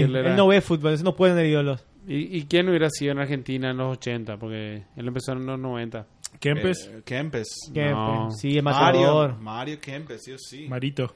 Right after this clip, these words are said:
Speaker 1: Y
Speaker 4: El,
Speaker 1: Burruchaga.
Speaker 4: el, el matador.
Speaker 1: Burruchaga ahora no, ¿eh? Bueno, qué importa.
Speaker 2: Burro. Así le decía Bo-, Bo-, Ruggieri.
Speaker 4: Valdano.
Speaker 2: Yo estaba ahí, estaba Burro.
Speaker 4: Val-, Valdano.
Speaker 2: Valdano es ma-, ah, sí, puede
Speaker 4: No,
Speaker 2: ser.
Speaker 4: sí.
Speaker 2: Puede
Speaker 1: Pero
Speaker 2: ser
Speaker 1: bueno,
Speaker 2: Valdano.
Speaker 1: uno, unos
Speaker 4: Cani-,
Speaker 1: cuantos.
Speaker 4: Canigia.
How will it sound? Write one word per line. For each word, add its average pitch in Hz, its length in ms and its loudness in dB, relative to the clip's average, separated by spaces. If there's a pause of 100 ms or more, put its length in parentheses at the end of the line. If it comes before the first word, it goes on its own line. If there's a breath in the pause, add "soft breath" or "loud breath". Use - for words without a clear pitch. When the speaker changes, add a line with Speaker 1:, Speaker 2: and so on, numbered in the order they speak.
(140)
Speaker 1:
Y 120 280 -4
Speaker 4:
El, 120 100 -10
Speaker 1:
Burruchaga. 123 640 -2
Speaker 4:
el, 120 40 -2
el 131 80 2
matador. 123 560 0 (140)
Speaker 1:
Burruchaga 143 320 -2
ahora 185 140 -2
no, 123 220 -4
¿eh? 156 100 -4 (880)
Bueno, 110 220 -10 (380)
qué 117 80 -12
importa. 104 320 -14
Speaker 2:
Burro. 180 300 4 (440 soft breath)
Así 147 160 -4
le 175 80 4
decía 151 200 2
Bo-, 165 220 2
Bo-, 147 240 -2
Ruggieri. 139 580 0
Speaker 4:
Valdano. 139 160 -2
Speaker 2:
Yo 277 80 4
estaba 277 240 10
ahí, 320 180 10
estaba 285 300 8
Burro. 330 380 8
Speaker 4:
Val-, 131 200 6
Valdano. 135 680 4
Speaker 2:
Valdano 151 280 -2
es 196 60 -2
ma-, 202 180 0 (440)
ah, 131 280 -6
sí, 123 200 -10
puede 120 200 -12
Speaker 4:
No, 120 120 -10
Speaker 2:
ser. 110 100 -10
Speaker 4:
sí. 110 260 -16 (140)
Speaker 2:
Puede 127 160 -6
Speaker 1:
Pero 135 140 2
Speaker 2:
ser - 20 -
Speaker 1:
bueno, 143 200 4
Speaker 2:
Valdano. 135 180 -4
Speaker 1:
uno, 170 180 2
unos 170 160 2
Speaker 4:
Cani-, 156 80 4
Speaker 1:
cuantos. 180 320 6
Speaker 4:
Canigia. 147 480 2